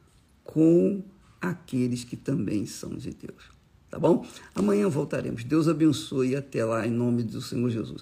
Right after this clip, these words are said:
Ah, não se esqueça, amanhã, quarta-feira,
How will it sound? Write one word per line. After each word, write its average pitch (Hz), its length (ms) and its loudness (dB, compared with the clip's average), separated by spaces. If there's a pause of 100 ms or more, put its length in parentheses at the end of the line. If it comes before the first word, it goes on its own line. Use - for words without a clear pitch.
(120)
Ah, 220 300 2 (220)
não 202 140 2
se 208 140 -2
esqueça, - 520 -4 (580)
amanhã, 156 580 4 (680)
quarta-feira, - 760 -6